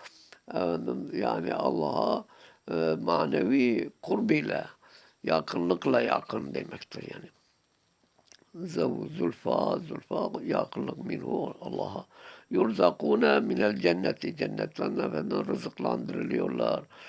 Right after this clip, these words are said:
Ve huve te'kidun, bu da yurzakuna te'kidun li kevnihim ahyaen. Yani zaten yani ahyadır ve aynı zamanda yurzakuna yani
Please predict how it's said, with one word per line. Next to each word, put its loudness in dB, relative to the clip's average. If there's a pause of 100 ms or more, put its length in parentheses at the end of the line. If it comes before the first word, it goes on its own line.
(280)
Ve 0
huve 6
te'kidun, 2 (140)
bu -2
da 4
yurzakuna 0
te'kidun 0
li -4
kevnihim 0
ahyaen. 0 (560)
Yani 0
zaten 0 (320)
yani -2
ahyadır 2
ve 4
aynı 0
zamanda -2 (480)
yurzakuna 4
yani -4